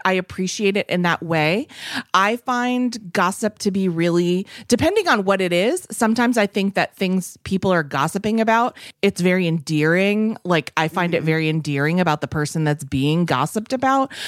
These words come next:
Speaker 1: But if it's really, like, rough stuff, if it's really rough stuff, I'm always the nerd that's like, "This is none of our business. We should stop talking about this," like an after-school special.
Speaker 2: Can I just say something right now?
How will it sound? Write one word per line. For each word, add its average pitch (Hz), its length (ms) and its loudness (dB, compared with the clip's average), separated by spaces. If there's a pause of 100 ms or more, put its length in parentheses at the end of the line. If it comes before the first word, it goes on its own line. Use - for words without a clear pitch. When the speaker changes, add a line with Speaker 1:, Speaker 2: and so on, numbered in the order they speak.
(120)
Speaker 1:
But 208 120 4
if 202 100 0
it's 208 160 -2
really, 214 840 -2 (280)
like, 175 380 0
rough 151 340 0
stuff, 160 680 0 (420)
if 214 100 2
it's 220 140 0
really 294 240 2
rough 190 240 2
stuff, 156 440 -2 (140)
I'm 156 420 -2 (520)
always 151 320 0
the 147 100 -2
nerd 131 340 -2
that's - 220 -4
like, 135 120 -4
"This 156 220 0
is 156 140 -2
none 147 180 2
of 135 80 0
our 131 140 0
business. 131 420 -4
We 175 140 2
should 156 220 -4
stop 175 260 -2
talking 151 420 -2
about 131 240 0
this," 131 240 -2
like 139 140 -2
an 135 100 0
after-school - 540 -2
special. 123 400 -2
Speaker 2:
Can 233 80 2
I 226 80 4
just 247 140 -6
say 214 80 -2
something 214 240 0
right 214 100 -2
now? 220 180 -6